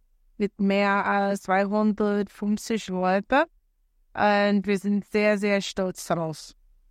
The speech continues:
Wir sind auf meetup dot com. Dort kannst du anmelden und einfach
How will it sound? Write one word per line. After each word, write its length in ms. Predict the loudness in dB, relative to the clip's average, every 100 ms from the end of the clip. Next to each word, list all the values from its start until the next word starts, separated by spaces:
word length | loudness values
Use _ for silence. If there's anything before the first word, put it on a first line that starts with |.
| -4
Wir 140 | -2
sind 220 | 0 0
auf 160 | 0 0
meetup 340 | -2 0 -2
dot 160 | 0 -2 _
com. 280 | -2 2 2 -2 -10 _ _ _ -2
Dort 220 | 0 2
kannst 340 | 2 0 0
du 140 | -4 -2
anmelden 880 | 0 2 4 4 2 0 0 2 0
und 140 | 0
einfach 420 | 2 0 2 -2